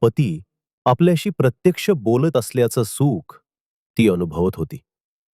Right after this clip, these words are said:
तिनं घरच्यांना पत्र दाखवलं, शेजाऱ्यापाजाऱ्यांना दाखवलं. या आनंदाच्या भरात तिनं पत्र लिहायला घेतलं.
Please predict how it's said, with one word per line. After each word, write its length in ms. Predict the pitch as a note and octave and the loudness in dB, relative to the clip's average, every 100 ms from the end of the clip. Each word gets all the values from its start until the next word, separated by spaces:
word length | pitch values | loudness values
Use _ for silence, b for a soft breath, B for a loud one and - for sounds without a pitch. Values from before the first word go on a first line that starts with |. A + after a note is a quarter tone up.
| _ _ _ _ _ _ _ - | _ _ _ _ _ _ _ 4
तिनं 160 | F3+ E3+ | 6 6
घरच्यांना 400 | B2+ - D#3+ F3+ | 2 2 2 2
पत्र 240 | B2 A#2 A2+ | 0 0 0
दाखवलं, 400 | F#2 - D#2 C2+ _ _ _ _ _ _ _ - | 0 -4 -10 -10 _ _ _ _ _ _ _ -4
शेजाऱ्यापाजाऱ्यांना 920 | - B2+ C3+ C#3 C3 A2+ A#2+ A2+ G#2+ | 2 2 4 2 0 0 0 0 -2
दाखवलं. 380 | F2 - D#2 C2 _ _ _ _ _ _ _ _ | -4 -4 -10 -10 _ _ _ _ _ _ _ _
या 260 | G#2 G2+ E2+ | 0 2 0
आनंदाच्या 480 | F2+ G#2+ A2 G#2+ G2+ | 0 0 0 0 -2
भरात 360 | - G2 F2 C#2+ _ _ _ _ _ _ _ _ _ | -2 -2 -2 -6 _ _ _ _ _ _ _ _ _
तिनं 180 | D3+ C#3+ D3+ | 2 2 0
पत्र 280 | F#2 A#2+ C3+ | -2 0 -2
लिहायला 420 | F#2 G2 G2 G2 | -2 -2 -2 -2
घेतलं. 340 | D2 - C2 | -6 -14 -20